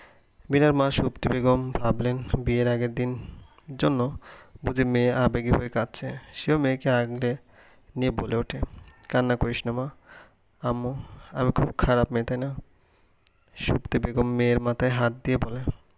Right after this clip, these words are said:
"তুই আমার লক্ষ্মী মেয়ে, আর কাঁদিস না মা, মেয়েদের তো বিয়ে হবেই। তোর না হয় এক দুই বছর আগেই হলো,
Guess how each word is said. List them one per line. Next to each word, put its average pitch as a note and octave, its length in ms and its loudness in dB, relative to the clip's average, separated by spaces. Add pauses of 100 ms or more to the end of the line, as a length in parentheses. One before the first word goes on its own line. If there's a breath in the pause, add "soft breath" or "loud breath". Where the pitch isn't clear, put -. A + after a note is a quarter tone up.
(400)
"তুই C3+ 140 4
আমার C3+ 160 4
লক্ষ্মী A#2 400 0
মেয়ে, A#2 180 -4 (600 loud breath)
আর B2+ 120 0
কাঁদিস B2 420 0
না A#2 60 0
মা, A#2+ 120 -2 (280)
মেয়েদের B2 340 2
তো C3 240 0
বিয়ে B2 420 4
হবেই। A#2+ 300 0 (720 soft breath)
তোর C#3+ 120 2
না C#3+ 100 4
হয় D3 160 4
এক A#2+ 260 4
দুই A#2+ 100 2
বছর - 340 0
আগেই A#2+ 280 2
হলো, B2+ 300 0